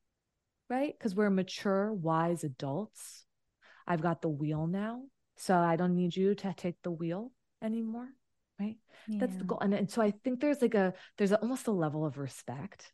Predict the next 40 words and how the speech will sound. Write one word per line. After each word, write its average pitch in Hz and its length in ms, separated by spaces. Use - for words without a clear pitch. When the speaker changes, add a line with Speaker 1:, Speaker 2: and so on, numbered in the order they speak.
Speaker 1:
<laughs> - 720
with 226 180
it, 269 160
and 175 180
that 175 200
we're 180 60
not 190 280
trying 170 380
to 160 160
reject 156 600
or 135 540
throw 185 160
you 175 200
out 147 520
or 143 340
get 160 240
rid 175 160
of 165 180
you, - 200
right? 170 260
But 170 140
it's 165 260
like, 165 220
"I'm 165 100
gonna 165 240
relate 151 640
to - 160
you 156 160
differently, 156 720
but 156 80
I'm 156 180
also 165 260
gonna 156 180
have 147 220
a 143 40
lot 139 180
of 131 80
gratitude 131 840
for 151 300
you - 360